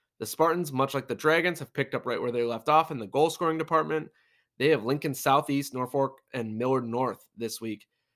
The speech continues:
And getting through this week undefeated is the expectation for the Spartans if they're truly the number two team in the state. Moving up to number three after their big win on Saturday over Lincoln Southwest is Marion.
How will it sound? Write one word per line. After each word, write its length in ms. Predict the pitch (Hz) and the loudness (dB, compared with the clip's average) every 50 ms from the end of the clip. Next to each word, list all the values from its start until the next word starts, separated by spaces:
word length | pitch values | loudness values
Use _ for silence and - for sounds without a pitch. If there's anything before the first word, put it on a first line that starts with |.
| _ _ _ | _ _ _
And 200 | 107 107 107 107 | -6 -6 -6 0
getting 220 | 101 135 151 190 180 | 2 2 2 2 2
through 140 | 170 185 | 2 2
this 160 | 196 185 190 165 | 2 2 2 0
week 160 | 170 156 185 | 0 2 2
undefeated 500 | 180 170 151 - - 170 170 165 143 120 | 2 0 0 -2 -2 -2 0 0 0 0
is 160 | 117 113 110 | -2 -4 -2
the 120 | 127 127 | 0 0
expectation 640 | 127 127 - - 143 127 - 139 131 131 - - 117 | 0 0 0 -4 -4 -4 -2 -2 -2 -2 -4 -8 -12
for 80 | 131 | -12
the 60 | 117 117 | -12 -12
Spartans 400 | - - 127 120 107 110 101 110 | 0 2 2 2 2 0 -8 -14
if 80 | 107 | -8
they're 140 | - 123 110 | -6 -6 -6
truly 260 | 107 - 127 120 120 | -4 -2 0 0 0
the 100 | 110 117 | 0 0
number 280 | 113 113 113 110 117 104 | -4 -4 -4 -6 -6 -8
two 180 | - - 110 | -6 -8 -8
team 220 | 101 - 113 110 110 | -6 -6 -8 -6 -6
in 60 | 107 | -8
the 60 | 104 | -10
state. 260 | - - - 90 - _ _ _ _ _ _ _ _ _ _ _ _ _ _ _ _ _ _ _ _ | -12 -14 -16 -16 -20 _ _ _ _ _ _ _ _ _ _ _ _ _ _ _ _ _ _ _ _
Moving 300 | - 110 113 127 123 127 | -8 -2 -2 0 4 4
up 140 | 131 135 - | 4 4 4
to 60 | - | 2
number 240 | 139 135 139 143 143 | 2 2 4 4 2
three 340 | 139 - 131 143 156 156 151 | 0 2 2 4 6 6 6
after 200 | 127 113 - 117 | 6 4 2 0
their 120 | 113 110 | 0 0
big 320 | 101 - - - 107 117 113 | 0 -2 -6 -6 -4 -4 0
win 160 | 120 123 123 | 0 2 2
on 140 | 127 127 123 | 2 2 2
Saturday 400 | - 135 127 127 131 131 131 131 | 0 0 0 0 2 2 2 2
over 180 | 131 127 131 | 2 0 0
Lincoln 300 | 123 123 135 135 156 131 | 0 -2 -2 -2 -4 -6
Southwest 580 | - - 143 135 131 120 120 127 147 156 - - | -2 0 0 0 0 0 0 0 0 -2 -4 -8
is 160 | 120 110 113 | -10 -10 -8
Marion. 560 | 110 107 107 113 131 147 143 127 113 98 92 | -8 -8 -4 0 2 4 4 2 2 -2 -8